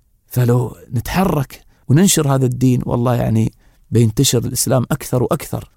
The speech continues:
ونحن الحمد لله في بلادنا، أقول في نعمة، يعني بلادنا يقولون فيها أكثر من ميتين جنسية تقريبًا.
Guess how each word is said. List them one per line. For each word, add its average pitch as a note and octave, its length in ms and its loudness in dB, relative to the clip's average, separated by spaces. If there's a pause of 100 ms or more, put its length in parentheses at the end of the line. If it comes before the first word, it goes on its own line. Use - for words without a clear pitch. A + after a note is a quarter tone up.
(100)
ونحن C#3 240 2
الحمد D3+ 320 0
لله D#3 180 2
في B2 140 -2
بلادنا، C3+ 360 0
أقول B2+ 200 0
في G#2+ 120 0
نعمة، G2 340 0 (460)
يعني G#2+ 240 0
بلادنا G#2+ 340 2
يقولون G#2+ 300 2
فيها G#2+ 300 0
أكثر G2+ 340 -4
من G#2+ 120 0
ميتين A#2 320 0
جنسية F#2 440 -2
تقريبًا. - 480 -10